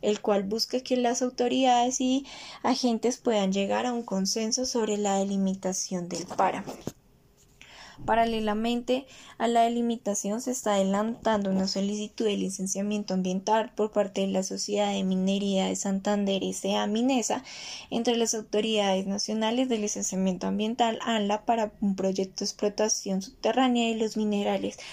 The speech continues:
auro-argentíferos Soto Norte, aunque la solicitud fue archivada mediante el auto cero nueve seiscientos setenta y cuatro del dos de octubre del dos mil veinte, dejó un sinsabor no solo en las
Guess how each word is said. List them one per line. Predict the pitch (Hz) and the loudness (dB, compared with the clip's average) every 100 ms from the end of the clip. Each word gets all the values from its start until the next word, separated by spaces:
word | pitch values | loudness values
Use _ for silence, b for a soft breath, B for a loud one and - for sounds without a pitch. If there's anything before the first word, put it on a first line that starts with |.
| B B | B B
auro-argentíferos | - 220 214 208 214 196 208 202 202 208 214 | 0 4 2 0 -2 -2 -4 -2 -2 0 0
Soto | - 214 208 208 | 0 -2 0 2
Norte, | 233 247 - 208 B B B B | 4 4 2 -10 B B B B
aunque | 220 220 220 | -2 2 4
la | 220 | 2
solicitud | 233 226 220 220 214 208 | 0 -2 -2 -4 -4 -4
fue | 208 208 | -2 -2
archivada | 196 - 214 220 226 220 | -2 -2 2 2 2 2
mediante | 226 226 226 226 226 | 2 2 0 0 2
el | 214 | 4
auto | 202 196 196 | 2 0 -4
cero | - - - 220 220 | -2 -2 0 -2 0
nueve | 233 240 247 233 226 | 0 2 2 2 0
seiscientos | 220 214 196 190 196 | -2 -2 0 -2 -2
setenta | 202 190 196 196 | -6 -4 -2 -2
y | 208 | -2
cuatro | - 240 214 - 196 | 6 8 8 2 0
del | 196 208 | 4 4
dos | 196 196 196 | 4 0 0
de | |
octubre | 190 - 214 214 | -8 -2 2 2
del | 208 208 | 2 0
dos | 208 220 | -2 -2
mil | 220 208 | -2 0
veinte, | 214 240 202 220 B B B B - | 0 0 -2 -6 B B B B 2
dejó | 247 254 | 2 4
un | 233 | 2
sinsabor | 226 214 247 247 226 214 | 0 2 6 6 6 4
no | 220 | 0
solo | 226 262 262 | 0 2 2
en | 262 269 | 2 4
las | 277 277 | 2 0